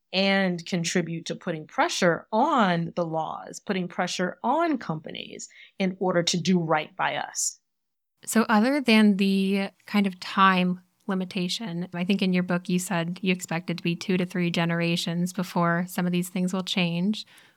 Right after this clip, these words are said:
Speaker 2: What are some of the other challenges and limitations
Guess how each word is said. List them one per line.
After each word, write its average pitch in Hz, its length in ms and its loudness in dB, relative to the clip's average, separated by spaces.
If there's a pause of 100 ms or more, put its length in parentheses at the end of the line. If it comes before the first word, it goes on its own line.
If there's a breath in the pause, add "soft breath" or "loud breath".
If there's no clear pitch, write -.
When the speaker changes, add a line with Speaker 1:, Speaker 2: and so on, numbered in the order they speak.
(100)
Speaker 2:
What 214 160 6
are 262 80 4
some 277 160 0
of 277 60 2
the 220 80 6
other 208 160 6
challenges 190 600 2
and 170 120 0
limitations 180 840 -2